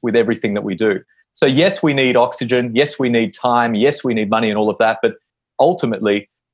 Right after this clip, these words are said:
if we can accept who we are and those that are around us,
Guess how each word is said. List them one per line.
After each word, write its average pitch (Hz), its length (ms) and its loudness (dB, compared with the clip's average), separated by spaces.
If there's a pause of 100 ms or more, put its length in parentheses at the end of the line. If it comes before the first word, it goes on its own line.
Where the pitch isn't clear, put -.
(160)
if 110 140 -8
we 170 100 2
can 156 140 0
accept - 760 -2 (320)
who 185 140 4
we 127 180 4
are 175 240 2 (260)
and 123 180 0
those 135 240 4
that 120 80 0
are 117 80 4
around 127 300 0
us, - 260 -8